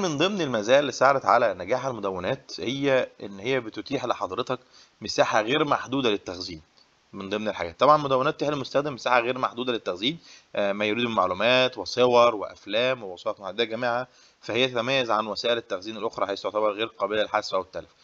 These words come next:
عند حضرتك طبعا، آه، من ضمن المزايا بتاعت البلوج أو المدونة إن حضرتك ينفع ت-، من خلالها تخزن وتحفظ صور أو تكست أو فيديو أو، أو إلى آخره، على حسب طبعا، آه، طبيعة المحتوى بتاع المدونة بتاعت حضرتك.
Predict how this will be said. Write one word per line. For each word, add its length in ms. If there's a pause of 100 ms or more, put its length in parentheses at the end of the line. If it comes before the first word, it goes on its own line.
(220)
عند 180
حضرتك 340
طبعا، 340 (100)
آه، 240 (100)
من 200
ضمن 240
المزايا 360
بتاعت 200
البلوج 540
أو 200
المدونة 720 (360)
إن 160
حضرتك 440
ينفع 320
ت-، 160
من 180
خلالها 240
تخزن 560 (340)
وتحفظ 280
صور 560
أو 140
تكست 440
أو 400
فيديو 360
أو، 280
أو 200
إلى 120
آخره، 180
على 100
حسب 240
طبعا، 380 (380)
آه، 120
طبيعة 360
المحتوى 580
بتاع 500
المدونة 460
بتاعت 320
حضرتك. 440